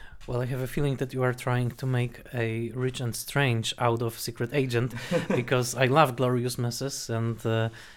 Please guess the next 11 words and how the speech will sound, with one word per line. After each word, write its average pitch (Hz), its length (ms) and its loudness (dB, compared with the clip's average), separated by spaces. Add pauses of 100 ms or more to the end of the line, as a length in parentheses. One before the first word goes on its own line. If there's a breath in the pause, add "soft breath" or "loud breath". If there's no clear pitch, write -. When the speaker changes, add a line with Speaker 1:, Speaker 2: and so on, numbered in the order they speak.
(120)
Speaker 1:
you 123 100 -4
know, 98 160 -2
mm, 104 480 -6 (300)
Rich 127 240 -2
and 120 100 0
Strange 120 440 -2
was 113 140 -4
a 110 60 -2
wonderful 117 460 0
Hitchcock - 420 -10
mess, 113 380 -2